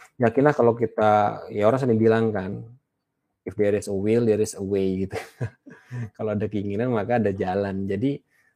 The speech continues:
dari situ dulu lah ininya. Dan waktu itu memang ketika kuliah itu nggak pernah kepikiran loh kalau kuliah itu ntar mungkin bakal mahal, apa segala macem. Masuk U I susah gitu ya. Lo tuh, ya waktu itu daftar-daftar aja ya.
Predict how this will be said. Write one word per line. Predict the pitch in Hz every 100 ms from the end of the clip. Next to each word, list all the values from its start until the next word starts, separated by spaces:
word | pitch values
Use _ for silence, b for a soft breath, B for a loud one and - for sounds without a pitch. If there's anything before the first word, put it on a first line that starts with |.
| _
dari | - 110 123
situ | 127 139
dulu | 127 151 151
lah | 123 104 - _
ininya. | 117 107 107 104
Dan | 104 104 104
waktu | 104
itu | 107 190
memang | 208 123 113 113 - _ _ _
ketika | - 113 110
kuliah | 107 110 107
itu | 107 185 202 - _ _ _ _ _ _ _ -
nggak | 113
pernah | 127 127
kepikiran | 139 143 170 185
loh | 127
kalau | - 104 98
kuliah | 98
itu | 143 - -
ntar | 135
mungkin | 131 113 135 104
bakal | 90 95
mahal, | 98 117 120 120 120 113
apa | 104 - 131
segala | 110 95 95
macem. | 98 117 - - 131 131 127 b b b b -
Masuk | 95 107
U | 107 98
I | 107
susah | - 135 - - 139 127
gitu | 104 - 101
ya. | 98
Lo | 101
tuh, | 170 - _
ya | - 180
waktu | 156
itu | 170 208
daftar-daftar | 120 - - 156 101 - 92 -
aja | 110 151 185 160 95
ya. | 87